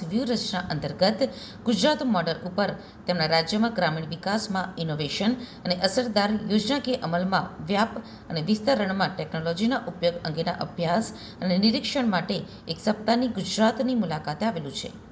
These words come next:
છત્તીસગઢના કવરધા જિલ્લા વહીવટીતંત્રની આ ટીમમાં કબીરધામ જિલ્લા પંચાયતના પ્રમુખ અને ઉપપ્રમુખ ઉપરાંત બાર જેટલા ખેડૂત પ્રતિનિધિઓ અને રાજ્ય સરકારના અધિકારીઓ સહિતના સભ્યોનો સમાવેશ થાય છે.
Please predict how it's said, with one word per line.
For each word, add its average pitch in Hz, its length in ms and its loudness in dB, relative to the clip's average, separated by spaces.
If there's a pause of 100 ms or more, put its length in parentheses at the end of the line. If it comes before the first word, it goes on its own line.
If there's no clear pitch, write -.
(600)
છત્તીસગઢના 220 760 2 (160)
કવરધા 170 420 4
જિલ્લા 196 300 0
વહીવટીતંત્રની 175 960 -2
આ 147 60 4
ટીમમાં 202 600 4 (360)
કબીરધામ 247 600 2
જિલ્લા 185 280 0
પંચાયતના 180 560 -2
પ્રમુખ 185 440 0 (120)
અને 160 160 -2 (120)
ઉપપ્રમુખ 185 560 2 (100)
ઉપરાંત 180 440 2 (460)
બાર 240 240 4
જેટલા 220 300 -2
ખેડૂત 226 340 -6
પ્રતિનિધિઓ 180 680 -4
અને - 420 -6
રાજ્ય 180 280 4
સરકારના 208 500 -2
અધિકારીઓ 202 500 2
સહિતના 214 500 0
સભ્યોનો 180 380 -2
સમાવેશ 151 680 -2
થાય 151 180 0
છે. - 200 -6